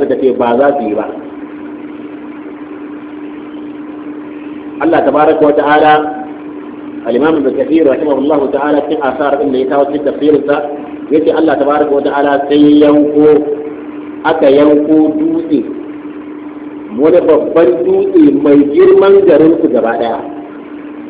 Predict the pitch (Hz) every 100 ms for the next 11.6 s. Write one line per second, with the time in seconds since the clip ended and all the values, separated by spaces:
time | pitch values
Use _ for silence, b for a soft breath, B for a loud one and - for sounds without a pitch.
0 | - - - - - - - - - -
1 | - 131 139 180 170 143 143 147 143 113
2 | 117 113 - - - - - - - 151
3 | 170 170 165 143 139 - 180 294 - -
4 | - - 139 160 165 170 165 180 202 -
5 | - - - - - - - - - -
6 | - - - - - - 120 147 151 147
7 | 185 190 196 170 151 175 156 - 180 175
8 | 160 - - - 190 202 202 - 208 208
9 | 202 208 208 180 143 165 - 160 - -
10 | 208 202 - - - - - - 370 440
11 | - 233 220 - 208